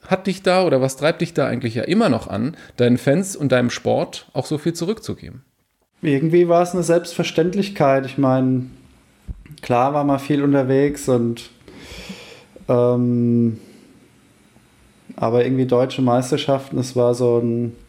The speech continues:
Speaker 2: Traditionsturnier und auch wenn's da jetzt kein Preisgeld gab oder, ähm, es hat sich irgendwie gehört, da mitzuspielen und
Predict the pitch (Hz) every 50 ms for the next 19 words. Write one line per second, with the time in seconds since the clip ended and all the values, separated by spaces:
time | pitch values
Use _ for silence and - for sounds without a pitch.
0 | _ - - 135 139 147 143 143 - - 139 143 156 165 160 - - - 160 151
1 | 151 151 151 160 160 160 156 147 131 131 131 - - 139 139 131 135 135 131 127
2 | - 139 131 127 127 127 127 - - 139 139 139 - - 120 127 139 139 - -
3 | 135 131 127 127 - 131 123 127 127 127 131 123 131 131 127 120 120 117 117 117
4 | 117 117 - - - - - - - - - - - - - - - - - -
5 | - - - - - - - - _ - - - - 135 131 135 135 135 135 139
6 | 139 135 131 120 120 - - - - - - - - - - 135 139 - 143 139
7 | 139 - - 135 156 160 160 160 165 170 175 175 165 170 156 127 143 151 151 160
8 | 170 165 165 - - - - 147 143 143 147 147 147 - 165 160 - - - 151
9 | 151 156 156 160 156 156 143 131 131 131 127 127 123 -